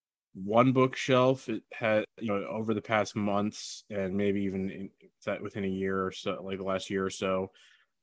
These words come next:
has, you know, really been doing some kind of sketchy and, and really bad stuff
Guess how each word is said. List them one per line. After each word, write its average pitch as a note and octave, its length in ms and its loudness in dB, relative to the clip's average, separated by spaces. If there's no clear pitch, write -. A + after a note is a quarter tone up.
has, G#2 500 2
you G#2 120 -2
know, F#2 400 -2
really G3+ 240 4
been E3+ 160 8
doing C#3+ 260 8
some C3+ 200 0
kind B2+ 240 2
of A2+ 140 2
sketchy A#2+ 640 2
and, G#2+ 200 -2
and F#2+ 480 -2
really A2 380 2
bad G2 380 2
stuff G2+ 560 2